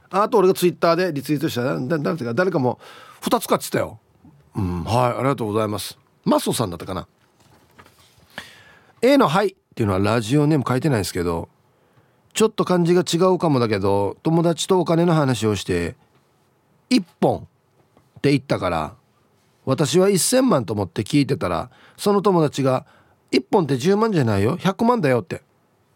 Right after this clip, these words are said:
一本って人それぞれなんですね。これね、これわかるよ。あの、相手は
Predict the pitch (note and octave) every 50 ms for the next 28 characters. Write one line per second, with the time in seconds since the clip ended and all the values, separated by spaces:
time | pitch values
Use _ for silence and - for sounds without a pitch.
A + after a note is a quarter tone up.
0 | _ _ _ _ _ _ _ _ G#3+ G#3+ - _ - F3+ C#3 G#2 D3+ C3 B2 -
1 | E3 - E3+ E3 D3+ C#3+ D#3+ D#3 E3 D3 A#2+ G#2 F2+ - - A2 G#2+ - - _
2 | _ _ _ _ _ _ _ _ _ _ _ _ _ _ _ _ _ _ _ _
3 | _ _ - - - - - - - - - - E3+ - - - - A2 G2+ A#2
4 | A#2 A2 G#2 A2 C#3 F#3 A#3+ B3+ A#3+ - - - A3+ G#3 F#3+ G3 F#3+ - - A#3
5 | B3+ C4+ B3+ G3+ D3 G2+ D#2+ D#2 - _ _ _ _ _ _ _ _ _ _ _
6 | _ _ _ _ _ _ _ G#3+ G#3 G#3+ G#3 G3+ G3+ G3+ G3+ F#3 - _ _ _
7 | _ _ _ _ _ _ _ _ _ _ _ _ _ _ _ _ _ _ _ _
8 | _ - B3+ D4+ E4 F4 D#4+ - - F4 E4+ F#4+ F#4+ D#4+ - - -